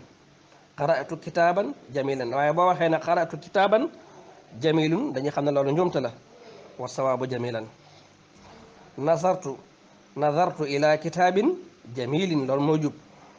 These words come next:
Waaye boo ne, "Nazartu ila kitaabin jamiilun," loolu xataa la, loolu xataa la. Mu ne, "Wa alaa haazaa faqiis." Kon xiyaasal ci loolu yépp. Mboolem naat ak manxoot yépp noonu la ñuy doxe. Kon bunt la boo xam ne nga cee xiyaas, ndax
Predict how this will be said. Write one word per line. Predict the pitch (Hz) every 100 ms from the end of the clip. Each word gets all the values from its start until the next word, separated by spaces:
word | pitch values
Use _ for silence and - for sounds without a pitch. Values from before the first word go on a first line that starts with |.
| -
Waaye | 147 151
boo | 156 160
ne, | 170
"Nazartu | 170 160 170 151 143
ila | 143 160 165
kitaabin | 160 156 165 165 160
jamiilun," | 151 151 180 180 139 113 - - -
loolu | 123 139 185 - - - - -
xataa | 175 160 135
la, | 113 120 - 131
loolu | 123
xataa | - 135 123
la. | 107 - - - - - - - - -
Mu | 156
ne, | 170
"Wa | 175 190
alaa | 185 175
haazaa | 156 160 160 151
faqiis." | 156 - 139 - - -
Kon | 147
xiyaasal | 151 160 151 147
ci | 127
loolu | 139 123
yépp. | 123 147 170 - - - - - - -
Mboolem | 127 135 160 175 175
naat | 170 170
ak | 143
manxoot | 143 139 131 143
yépp | 139 185 180
noonu | 156 147
la |
ñuy | 131
doxe. | 123 120 - - - - _ -
Kon | - 135
bunt | 151 147
la | 143
boo | 135
xam | 131
ne | 131
nga |
cee | 131 123
xiyaas, | 127 117 117 -
ndax | 135